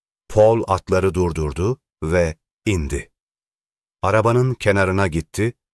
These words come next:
ve elini uzattı. Kadın bir an tereddüt etti.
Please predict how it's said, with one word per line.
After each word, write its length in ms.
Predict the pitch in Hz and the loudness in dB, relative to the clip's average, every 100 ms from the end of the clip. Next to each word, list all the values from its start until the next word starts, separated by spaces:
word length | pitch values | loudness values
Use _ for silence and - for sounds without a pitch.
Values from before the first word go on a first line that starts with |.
| - | -8
ve 360 | 69 85 78 - _ _ - | -2 0 0 -6 _ _ -4
elini 320 | 101 95 95 | 0 0 0
uzattı. 680 | 80 78 76 - - 73 - _ _ _ _ _ _ _ _ | -2 -2 -4 -8 -12 -12 -14 _ _ _ _ _ _ _ _
Kadın 480 | - 92 117 127 113 | 0 2 2 0 0
bir 100 | 123 | 0
an 200 | 117 117 | 0 -2
tereddüt 500 | - 95 90 80 90 | 0 0 0 -2 -4
etti. 440 | 76 - 69 - | -6 -6 -10 -10